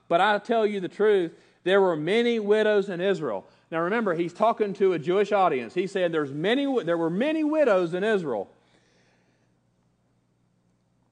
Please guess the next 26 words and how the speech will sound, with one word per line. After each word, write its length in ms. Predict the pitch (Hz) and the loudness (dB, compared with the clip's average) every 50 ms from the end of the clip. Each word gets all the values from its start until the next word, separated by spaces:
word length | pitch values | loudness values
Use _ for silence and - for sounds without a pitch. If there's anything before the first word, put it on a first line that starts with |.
| _ _ _ _ _ _ _ _ _ _ _ _ _ _ _ _ _ _ _ _ _ _ _ _ _ _ _ _ - | _ _ _ _ _ _ _ _ _ _ _ _ _ _ _ _ _ _ _ _ _ _ _ _ _ _ _ _ -8
In 140 | 147 165 165 | -6 -4 -4
the 80 | 165 | 0
days 340 | 160 180 202 208 202 208 180 | 2 2 4 4 4 4 2
of 100 | 190 170 | 0 -2
Elijah, 520 | 160 156 170 190 208 208 202 180 165 151 | 0 2 2 2 2 0 0 0 -2 -2
when 160 | 147 156 156 143 | -2 -2 -4 -6
the 80 | 131 | -8
sky 540 | - - - 180 165 175 175 180 190 196 196 | -8 -6 -4 -2 -2 0 -2 -2 -4 -6 -6
was 220 | 165 151 139 131 | -6 -6 -6 -6
shut 280 | - - 180 170 175 180 | -6 -4 -2 0 2 2
up 200 | 180 180 175 - | 0 0 -2 -6
for 140 | 180 147 131 | -10 -10 -10
three 280 | - - 190 220 233 | -6 -2 0 0 0
years 380 | 220 185 160 147 139 135 135 131 | 0 0 0 0 0 -2 -2 -4
and 120 | 127 120 | -8 -8
six 280 | - - 208 196 - - | -6 -4 -4 -4 -6 -8
months, 380 | 139 131 123 123 123 120 - - | -6 -6 -4 -6 -6 -8 -14 -14
when 160 | 123 131 135 | -10 -8 -8
a 60 | 131 | -8
great 360 | 131 131 165 202 220 196 160 - | -4 0 2 2 2 0 -2 -8
famine 420 | - 202 214 208 190 170 147 139 | -8 -6 -6 -4 -4 -6 -6 -8
came 260 | - 170 170 165 160 | -8 -8 -6 -6 -2
over 240 | 160 160 147 143 123 | -2 -2 -2 -2 0
all 200 | 131 165 196 220 | 2 2 2 2
the 60 | 208 | 2
land, 440 | 170 139 123 113 110 110 107 107 110 | 0 -2 -4 -6 -6 -8 -10 -12 -14